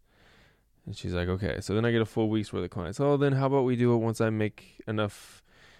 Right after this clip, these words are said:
for the next three months in rent, and I'm able to pay a little bit of this debt off." And so then I do that. "But no, then I wanna pay the next five months in rent and pay more debt off." And, bro,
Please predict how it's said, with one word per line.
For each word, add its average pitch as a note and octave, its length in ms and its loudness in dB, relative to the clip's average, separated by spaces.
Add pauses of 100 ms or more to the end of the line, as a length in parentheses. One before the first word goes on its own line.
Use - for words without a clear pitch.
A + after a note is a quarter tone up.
(120)
for F#2+ 720 2
the G#2 140 -4
next G2+ 380 -2
three A2+ 240 2
months G2 440 -4
in F#2 280 -8
rent, F2 300 -6 (380)
and G#2 100 -2
I'm G2+ 100 0
able G2 180 2
to G2 80 0
pay F#2+ 580 -4
a F#2+ 140 -8
little G2 220 -2
bit F#2+ 120 -6
of F#2 100 -6
this F#2+ 140 -10
debt F2+ 300 -6
off." - 380 -14 (1160)
And F#2 200 -4
so F#2 180 2
then F#2+ 140 2
I F#2+ 100 2
do G2+ 140 2
that. F#2 220 4
"But A2 120 2
no, D3+ 280 4
then D3+ 140 2
I D3 60 2
wanna C#3+ 340 0 (100)
pay C3+ 180 4
the C3 80 2
next C3 220 -2
five B2+ 260 4
months G#2 200 -2
in G2 120 -4
rent F#2 160 -6
and G2+ 100 -10
pay A2+ 120 -2
more A#2+ 280 4
debt G2+ 220 0
off." - 300 -10
And, G#2 300 -6
bro, G#2 420 -2